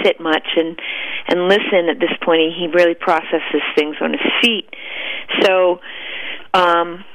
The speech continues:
only recently have I been taking him out, um, to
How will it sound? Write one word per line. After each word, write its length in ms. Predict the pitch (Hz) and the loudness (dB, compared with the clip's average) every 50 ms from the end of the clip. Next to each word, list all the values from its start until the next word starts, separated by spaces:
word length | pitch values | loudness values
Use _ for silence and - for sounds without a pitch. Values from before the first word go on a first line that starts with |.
| - - - - - - | -18 -16 -18 -18 -4 0
only 340 | 254 277 320 359 349 311 269 | 2 2 4 4 4 4 4
recently 800 | 247 254 277 311 - - - 214 160 175 170 165 165 160 165 165 170 | 4 4 2 2 0 -2 -2 0 2 4 4 6 4 4 2 0 -2
have 120 | 185 185 | 0 2
I 80 | 185 170 | 2 2
been 180 | - 185 170 - - - | 2 0 -2 -2 0 2
taking 300 | 220 196 196 - 202 190 | 4 2 2 0 -2 -4
him 460 | 190 - 190 196 175 160 156 160 160 160 - - - - - | -2 0 0 2 2 2 0 0 -4 -6 -8 -12 -8 -2 0
out, 320 | 185 175 170 170 165 - - - - - - - - - - - - - - - - - - - - - - | 2 2 4 2 2 0 -2 -4 -6 -6 -8 -12 -14 -18 -18 -18 -18 -18 -18 -18 -18 -18 -16 -16 -8 -2 0
um, 480 | 170 165 160 160 156 160 160 165 175 - - - - - - - - - | 2 4 4 4 2 0 -2 -6 -8 -12 -16 -18 -18 -18 -18 -16 -6 -2
to 80 | - | 0